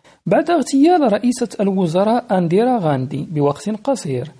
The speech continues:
أخبر خليفتها جمهورا يضم مئات الآلاف من الأشخاص كانوا قد تجمعوا في نيودلهي أن اغتيال أنديرا غاندي هو صنيعة مؤامرة هائلة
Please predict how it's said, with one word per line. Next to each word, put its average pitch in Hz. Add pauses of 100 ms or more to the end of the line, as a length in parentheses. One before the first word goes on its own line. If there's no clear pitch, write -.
(460)
أخبر 285
خليفتها 220
جمهورا 180
يضم 156
مئات 170
الآلاف 196
من 190
الأشخاص 196 (420)
كانوا 311
قد 277
تجمعوا 185
في 170
نيودلهي 170 (500)
أن 185 (220)
اغتيال 156
أنديرا 214
غاندي 139 (280)
هو 262
صنيعة 185
مؤامرة 160
هائلة 185